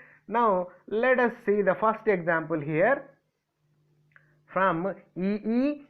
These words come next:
E E R and E T T E. Fine. Employee, employee. M is the first syllable. P L O Y,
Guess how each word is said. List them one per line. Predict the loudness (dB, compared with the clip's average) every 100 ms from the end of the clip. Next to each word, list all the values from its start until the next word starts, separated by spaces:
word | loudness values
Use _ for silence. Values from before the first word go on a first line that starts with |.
| -12
E | -8 -6 -4 -2 2
E |
R | 4 4 2 0 -4
and | 0 2 0 -4 -12 -8
E | -2 -2
T | 0 -2 -4
T | -4 -4 -6 -6
E. | -4 -4 -4 -12 _
Fine. | 0 2 0 -4 _ _ _ _ _ _
Employee, | 0 2 0 0 4 6 6 4 2 2 0 0 -4 -8 -14 _ _
employee. | -6 -4 -4 -4 -2 2 2 2 2 0 -2 -2 -4 -10 _ _ _ _ -6
M | -4 -2 -4 -6 -12 _ _ _
is | -10 -6
the | -4
first | -4 -4 -6
syllable. | -4 -2 -2 -2 -4 -8 _ _ _ _ _ _ -8
P | -2 0
L | 0
O | 2 4 4
Y, | 4 4 0